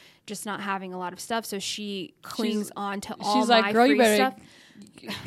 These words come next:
Speaker 1: I'm
Speaker 2: better
Speaker 1: like,
Speaker 2: hold on
Speaker 1: "Mom,
Speaker 2: to it."
Speaker 1: <laughs> this is for
Speaker 2: <laughs>
Speaker 1: donation."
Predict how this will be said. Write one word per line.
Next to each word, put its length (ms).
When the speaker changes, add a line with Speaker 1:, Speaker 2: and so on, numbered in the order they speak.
Speaker 1:
I'm 80
Speaker 2:
better 140
Speaker 1:
like, 40
Speaker 2:
hold 180
on 180
Speaker 1:
"Mom, 80
Speaker 2:
to 180
it." 180
Speaker 1:
<laughs> 60
this 100
is 160
for 180
Speaker 2:
<laughs> 120
Speaker 1:
donation." 720